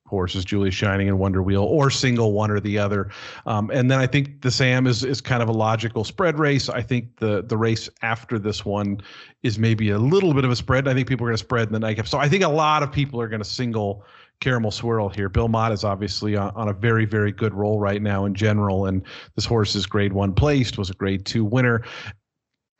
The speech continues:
Likes to come from a little bit off the pace in a race where there's probably gonna be a fair amount of speed. And so this was one of those ones where I'm a, I'm a big believer in the, uh, the inside the pylons need a couple of, uh,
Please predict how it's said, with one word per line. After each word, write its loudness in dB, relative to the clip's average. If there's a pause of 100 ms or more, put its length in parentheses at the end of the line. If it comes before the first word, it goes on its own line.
Likes 2
to -4
come 2
from 0
a 2
little 2
bit 0
off 0
the -8
pace 0
in -4
a -2
race -2
where 0
there's -4
probably 0
gonna 0
be 0
a 0
fair 0
amount 0
of -6
speed. 2
And 0
so 0 (720)
this 0
was 2
one 4
of 4
those 2
ones 2
where 2
I'm 0
a, 2
I'm 0
a 2
big -2
believer 0
in 0
the, 0
uh, 0
the 0
inside 2
the -2
pylons -2
need 0
a -4
couple -2
of, -2
uh, 2